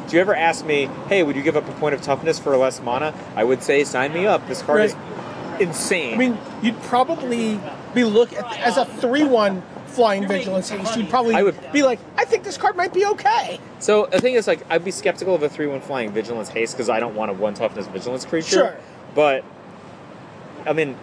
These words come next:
Speaker 1: if you only made it, like, a three one flying haste for three <laughs>
Speaker 2: Yeah.
Speaker 1: with no vigilance, I'd be like,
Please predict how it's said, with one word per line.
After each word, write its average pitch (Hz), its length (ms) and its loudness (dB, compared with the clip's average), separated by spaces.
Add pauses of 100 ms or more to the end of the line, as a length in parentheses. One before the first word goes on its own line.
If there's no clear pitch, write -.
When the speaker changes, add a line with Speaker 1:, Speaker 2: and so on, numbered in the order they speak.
(200)
Speaker 1:
if - 80 -4
you 185 180 4
only 208 260 4
made 190 180 4
it, 160 100 2
like, 143 160 2
a 143 60 0
three 147 260 -2
one 139 220 -2
flying 131 460 0
haste 135 480 0
for 214 120 6
three 311 280 4 (120)
<laughs> 302 140 0
Speaker 2:
Yeah. 240 180 2
Speaker 1:
with 143 120 -4
no 175 160 6
vigilance, 311 580 0 (320)
I'd 202 100 2
be 240 100 6
like, 233 240 0